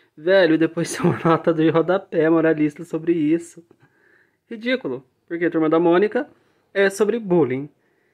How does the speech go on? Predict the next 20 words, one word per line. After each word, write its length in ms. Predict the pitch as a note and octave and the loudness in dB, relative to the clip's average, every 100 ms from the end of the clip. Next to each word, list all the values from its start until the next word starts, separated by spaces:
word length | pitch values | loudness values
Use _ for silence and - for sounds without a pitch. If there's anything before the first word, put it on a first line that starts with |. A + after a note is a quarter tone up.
| _ - | _ -20
E 80 | |
se 100 | G3+ | -6
você 240 | G3+ G3+ G3 | -2 0 0
matar 640 | F#3 F3+ F3+ D#3 C3+ C#3+ _ _ _ _ _ _ _ | 0 -2 -2 -2 -2 -10 _ _ _ _ _ _ _
o 40 | D#3 | -18
principal, 680 | E3+ E3 E3 E3+ F#3 F#3 - | -6 -6 -6 -6 -6 -6 -16
a 60 | |
principal 360 | - D#3+ - G3 | -12 -8 -4 -6
coisa, 420 | - G3 E3 D3 | 0 0 2 -2
o 40 | |
bullying, 500 | C#3 D#3+ B3 E3 D#3+ - | -4 -2 -2 -4 -8 -12
não 120 | C#4+ | -10
tem 160 | D4+ G3 | -4 0
mais 140 | F#3 | 0
Turma 160 | F3+ F#3+ | 0 -2
da 80 | G#3+ | 0
Mônica, 460 | G#3+ C#3 C3+ - - _ _ | -2 -2 -8 -20 -20 _ _
né? 280 | D3+ F3 G3+ _ _ _ _ _ | -2 -2 -4 _ _ _ _ _
Que 80 | |
seria 580 | - E3+ D#3+ E3 F3 F3 | -6 -2 0 2 0 0